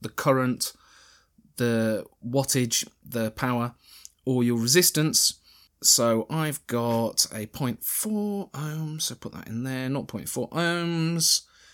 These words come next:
And the power I've got in at the moment is twenty-five watts, and just hit calculate.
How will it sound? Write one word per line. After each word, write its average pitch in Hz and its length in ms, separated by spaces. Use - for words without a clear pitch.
And 123 420
the 110 480
power 147 460
I've 110 180
got - 180
in 117 280
at 110 80
the 101 60
moment 131 260
is - 80
twenty-five 101 800
watts, 165 720
and 127 200
just 185 140
hit - 200
calculate. 131 640